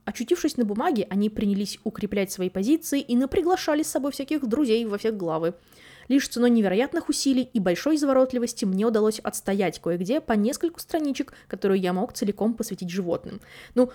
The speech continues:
судя просто по этой ремарке, вы понимаете, в каком стиле вообще написана вся книга. Она абсолютно, опять же, умилительная, невинная, и вот если хочется отвлечься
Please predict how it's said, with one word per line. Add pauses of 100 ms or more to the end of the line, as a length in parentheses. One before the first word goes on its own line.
судя
просто
по
этой
ремарке,
вы
понимаете,
в
каком
стиле
вообще
написана
вся
книга. (380)
Она
абсолютно,
опять
же,
умилительная,
невинная,
и
вот (380)
если
хочется
отвлечься